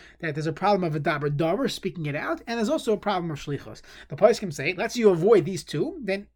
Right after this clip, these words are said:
technically it doesn't fit into Amir Lanachri. If you didn't speak it out, you just hinted, and it's not shlichus. He's not doing anything for you, and there's, happens to be there's another takana by Amir Lanachri you shouldn't benefit from it, 'cause then if you benefit, it might, you might, he might do it again next week. We might ask him again.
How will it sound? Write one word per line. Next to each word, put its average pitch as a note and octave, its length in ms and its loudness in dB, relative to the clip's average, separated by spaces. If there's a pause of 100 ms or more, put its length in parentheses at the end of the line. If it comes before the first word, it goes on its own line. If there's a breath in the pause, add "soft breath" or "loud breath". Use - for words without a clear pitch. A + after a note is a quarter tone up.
technically E4 480 -2
it G#3+ 40 2
doesn't A#3 220 2
fit A3 220 0
into G#3+ 240 0
Amir F#3+ 220 0
Lanachri. F3 540 -4 (280 loud breath)
If C#3+ 80 -8
you D3+ 60 -6
didn't A3 180 -2
speak F3+ 260 -6
it G3 80 -2
out, B3 200 0
you F3+ 60 -4
just F#3 180 -2
hinted, D#3+ 440 -6
and B3 360 -2
it's D3+ 120 -10
not F3+ 140 -6
shlichus. B3+ 500 -2 (400 loud breath)
He's F3 220 -4
not G3+ 240 -2
doing G#3+ 200 4
anything D#3+ 300 -2
for A#3+ 200 2
you, A#3 220 4
and A3+ 260 -2
there's, D#3+ 140 -6
happens F#3+ 280 -4
to G#3 40 -6
be F#3+ 60 -2
there's E3+ 100 0
another G3 300 2
takana F#3 240 0
by D#3+ 120 2
Amir F3 200 0
Lanachri E3 480 0 (680 soft breath)
you D3+ 40 -8
shouldn't E3 240 0
benefit C4 400 4
from G#3+ 200 0
it, G3 180 -2
'cause D#3+ 160 -4
then E3+ 160 -2
if D3+ 100 -6
you D#3+ 80 -6
benefit, F#3+ 540 0 (400 loud breath)
it D#3 80 -6
might, D#3+ 320 -2
you E3 120 -4
might, E3 280 -2
he D3+ 80 -2
might E3+ 160 2
do E3+ 120 4
it D#3 60 4
again D3+ 380 2
next D3 280 -6
week. E4+ 200 0
We F3+ 80 0
might C#3+ 140 -4
ask A#3 260 -6
him A#3+ 100 -6
again. G#3 300 -2